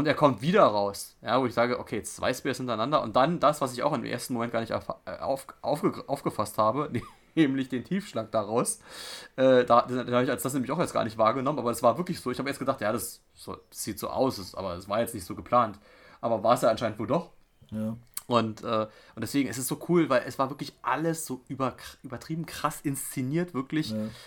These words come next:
Speaker 1: äh, dass es dann darauf hinauslaufen musste. Und, äh, und dann wechselte Jay Jimmy ein und ich dachte so,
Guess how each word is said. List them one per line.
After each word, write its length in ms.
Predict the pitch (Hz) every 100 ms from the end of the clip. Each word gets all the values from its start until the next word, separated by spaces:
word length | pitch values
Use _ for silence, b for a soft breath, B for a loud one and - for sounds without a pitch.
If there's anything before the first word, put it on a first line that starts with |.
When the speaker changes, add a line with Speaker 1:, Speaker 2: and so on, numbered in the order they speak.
| B
Speaker 1:
äh, 200 | 135 131
dass 120 | 127 139
es 80 |
dann 140 | 135 131
darauf 220 | 120 127
hinauslaufen 680 | 117 131 - 131 120 135 120
musste. 360 | 156 - 165
Und, 300 | 135 127 120 B B B B _
äh, 320 | 123 123 120 117
und 140 | 120
dann 140 | 120
wechselte 300 | 127 143 139 113
Jay 340 | 101 117 160 -
Jimmy 280 | 131 208 160
ein 160 | 156
und 100 | 139
ich 60 | 131
dachte 220 | 139 147
so, 240 | 135 131